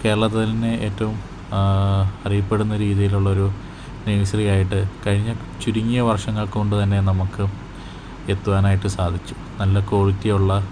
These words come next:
തൈകൾ ഉൽപ്പാദിപ്പിച്ച് ന്യായമായ വിലയിൽ, ആ, കർഷകർക്ക് എത്തിച്ചു കൊടുക്കുക എന്നുള്ളൊരു ലക്ഷ്യത്തോടെയാണ് നമ്മൾ നഴ്സറി ആരംഭിച്ചത്. ഒരു കർഷകനായിരുന്ന നമുക്ക് നഴ്സറിയിലേക്ക് വന്നപ്പം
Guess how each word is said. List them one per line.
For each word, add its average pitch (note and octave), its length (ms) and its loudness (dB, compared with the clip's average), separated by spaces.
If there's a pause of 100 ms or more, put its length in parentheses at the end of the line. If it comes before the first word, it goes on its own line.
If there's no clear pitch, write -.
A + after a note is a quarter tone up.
(140)
തൈകൾ G2 320 2
ഉൽപ്പാദിപ്പിച്ച് F#2+ 840 0 (840)
ന്യായമായ A2 640 2
വിലയിൽ, G#2 480 2 (300)
ആ, F#2+ 380 0 (100)
കർഷകർക്ക് G2+ 500 0
എത്തിച്ചു F#2+ 360 -4
കൊടുക്കുക G2+ 360 2
എന്നുള്ളൊരു G2 380 2
ലക്ഷ്യത്തോടെയാണ് F#2+ 800 0
നമ്മൾ F#2 300 0 (540)
നഴ്സറി G2 520 2 (120)
ആരംഭിച്ചത്. F2+ 600 -2 (380)
ഒരു G#2+ 300 -2 (500)
കർഷകനായിരുന്ന A#2+ 800 0
നമുക്ക് A2 500 -2 (120)
നഴ്സറിയിലേക്ക് A2 720 0
വന്നപ്പം G2+ 500 0